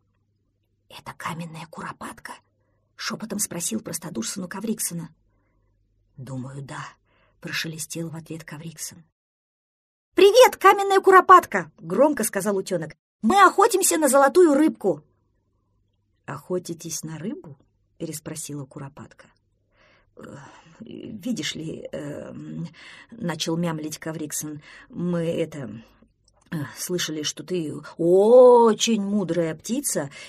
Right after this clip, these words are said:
и вот, э, это, э, пришли спросить, э, не знаешь ли ты, э, э, чего о, о золотых рыбках?" "Золотые рыбки — отличные пловцы", — бодро отбарабанила куропатка. "Они плавают вперед грудью и едят ртом".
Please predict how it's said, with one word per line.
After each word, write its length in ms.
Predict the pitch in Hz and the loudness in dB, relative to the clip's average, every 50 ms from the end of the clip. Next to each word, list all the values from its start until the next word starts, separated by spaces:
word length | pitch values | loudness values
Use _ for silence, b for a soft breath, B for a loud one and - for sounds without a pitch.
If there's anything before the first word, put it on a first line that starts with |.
| B | B
и 100 | - 170 | -12 -10
вот, 280 | 165 160 160 160 160 - | -8 -6 -8 -8 -6 -8
э, 40 | 143 | -8
это, 560 | 131 123 120 117 110 113 113 - 139 - - - 139 135 - - | -8 -8 -10 -10 -12 -14 -12 -12 -14 -12 -12 -14 -16 -16 -18 -18
э, 60 | - 131 135 131 - - | -16 -16 -16 -16 -16 -14
пришли 260 | - 170 - 233 294 | -8 -8 -4 -4 -4
спросить, 600 | - - - 349 - - - 302 285 - - - - - - B B B B B B | -4 -2 -2 -2 0 0 -2 -4 -6 -10 -12 -14 -16 -18 -18 B B B B B B
э, 180 | - - - - | -16 -14 -12 -10
не 160 | 160 165 170 | -10 -8 -6
знаешь 320 | - - 262 302 294 - | -2 0 0 0 0 -2
ли 80 | 175 156 | -4 -6
ты, 420 | 151 - - 226 302 330 330 269 | -8 -8 -6 -2 0 0 2 0
э, 400 | - 165 156 151 143 135 131 127 123 B B B | 0 -2 -2 -4 -6 -6 -8 -10 -12 B B B
э, 340 | 160 143 143 147 143 135 135 135 - | -10 -8 -8 -8 -8 -10 -12 -12 -10
чего 580 | - - 220 190 175 214 254 277 262 202 165 | -10 -8 -8 -6 -2 0 2 2 2 2 2
о, 80 | 135 B B B B B - - - | 0 B B B B B -18 -14 -14
о 240 | - - - 175 165 | -12 -10 -6 -6 -2
золотых 540 | 165 180 170 170 160 156 220 220 - - | -2 -2 -2 -2 -4 -6 -6 -6 -6 -6
рыбках?" 560 | 165 160 139 - - _ - - - - - _ _ _ _ _ _ _ _ _ _ _ _ _ _ _ _ _ - | -10 -10 -12 -12 -14 _ -20 -20 -20 -20 -20 _ _ _ _ _ _ _ _ _ _ _ _ _ _ _ _ _ -12
"Золотые 560 | 151 143 202 233 254 254 254 277 277 277 277 | -8 -2 0 2 2 2 2 0 0 2 2
рыбки — 320 | 269 339 370 - - - | 4 4 2 2 2 0
отличные 520 | 294 277 269 247 285 285 - - 285 262 254 | 0 0 0 -2 -4 -4 -4 -2 -2 -2 -2
пловцы", — 580 | 254 - 220 208 - - - - 185 180 175 - _ _ _ _ _ | -2 -2 -6 -6 -6 -8 -6 -4 -4 -4 -4 -8 _ _ _ _ _
бодро 420 | - 147 151 165 208 226 226 220 220 | -18 -8 -4 -2 0 0 0 0 -2
отбарабанила 580 | 202 175 170 175 175 170 175 180 185 180 175 | -2 -2 -2 0 0 0 0 -2 -2 -4 -4
куропатка. 640 | 175 175 180 175 170 - 156 - - _ - 147 147 B B B B B | -4 -4 -6 -6 -6 -6 -6 -8 -8 _ -16 -16 -16 B B B B B
"Они 240 | - 233 240 262 254 | -2 0 0 0 2
плавают 380 | 240 254 247 247 220 226 220 | 4 4 4 6 4 2 0
вперед 320 | - - 220 214 214 202 180 | -2 -4 -2 -2 -2 -2 -2
грудью 420 | 175 220 294 339 320 302 320 320 | -2 0 0 0 0 -2 -4 -4
и 140 | - - 208 | -4 -4 -4
едят 460 | 202 196 180 165 214 226 233 226 - | -4 -4 -2 -2 -2 -2 -2 -2 -6
ртом". 500 | 175 160 151 - 156 147 151 147 147 147 | -8 -8 -8 -10 -10 -8 -8 -10 -12 -14